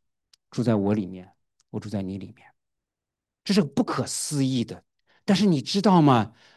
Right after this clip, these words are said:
耶稣说：“我要住在你里面，你住在我里面。”就是那位创造台风和太阳的那位造物主，他渴望与你我紧紧相连。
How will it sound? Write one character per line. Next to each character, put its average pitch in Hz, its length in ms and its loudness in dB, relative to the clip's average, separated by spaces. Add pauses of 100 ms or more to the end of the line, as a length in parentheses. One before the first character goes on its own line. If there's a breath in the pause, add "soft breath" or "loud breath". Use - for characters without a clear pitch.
(120)
耶 170 120 2
稣 180 140 0
说 160 280 2
：“我 143 100 -4
要 160 140 -4
住 202 160 -8
在 170 160 0
你 160 240 0
里 170 180 -2
面， 131 280 0 (260 loud breath)
你 139 100 -2
住 180 140 -4
在 165 140 0
我 131 240 2
里 131 160 0
面。” 123 140 -2
就 156 60 -6
是 220 120 0
那 240 80 2
位 233 120 2 (200 loud breath)
创 226 520 2
造 175 280 4
台 156 340 -6
风 175 180 0
和 156 80 -2
太 - 280 -4
阳 135 180 -2
的 143 60 -2
那 143 100 -2
位 135 100 0
造 190 220 0
物 147 180 2
主， 123 320 -6 (480)
他 - 160 -20
渴 113 360 -6
望 127 360 -8 (340)
与 120 140 -4
你 117 200 0
我 110 160 -2
紧 123 360 -4
紧 104 160 -6
相 107 300 -10
连。 - 100 -20